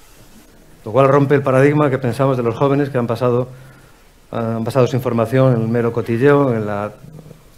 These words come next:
en WhatsApp o en cosas parecidas. Así que, cuanto menor es la edad, mayores fuentes especializadas buscamos, es decir,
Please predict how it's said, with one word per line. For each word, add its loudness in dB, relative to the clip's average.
en -10
WhatsApp 0
o -6
en -8
cosas -12
parecidas. -10
Así -8
que, -8
cuanto -6
menor 4
es 4
la 4
edad, 2
mayores 0
fuentes -2
especializadas -2
buscamos, -4
es -8
decir, -4